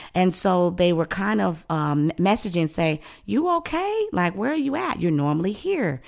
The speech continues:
Is everything good?" I looked at the message and I didn't know how to respond. And so I quickly responded and I said, "I'm not coming."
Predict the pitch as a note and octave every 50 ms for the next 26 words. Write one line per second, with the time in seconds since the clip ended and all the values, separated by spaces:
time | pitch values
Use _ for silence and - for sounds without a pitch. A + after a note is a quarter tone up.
0 | - - - - - - C#3 D#3+ D#3+ D#3+ F#3 F3+ - - D#3+ D#3 D#3 D#3 D#3 F3+
1 | A3 A3+ G3 D#3+ D3 D#3+ - - - - - - - - - D#3 D#3 D3+ D#3 F#3
2 | G3 F#3+ G3+ F#3+ - F3 D#3+ E3 D#3+ E3 D#3+ - F#3+ E3+ E3 E3+ - - - E3
3 | D#3+ D#3 D3+ D3 D3 D#3 D#3 D3+ C#3 F3 F3 - E3+ E3 D#3+ D#3+ D#3+ E3+ D#3+ D#3
4 | D#3 D3 C#3 D3 C#3+ - - - D3+ D3+ D3 C#3 C#3 C3+ C3 C3 B2+ - - -
5 | - - - - - - F#3 E3 D3+ - - G3 F3+ E3+ E3 D#3+ D#3 - - -
6 | A3 A#3 A3+ - G#3 G3 F#3+ E3+ F3 E3 - - - D#3+ D#3 D#3 D3+ D3+ D3 D#3
7 | D3+ D3 C#3+ C#3+ - - - - _ - D#3+ E3 D#3+ D3 D3+ D3 - - D#3+ D3+
8 | D3 E3+ G#3+ C4+ A#3+ F#3 - - - F3+ D#3+ D3 C#3 C3 B2+ B2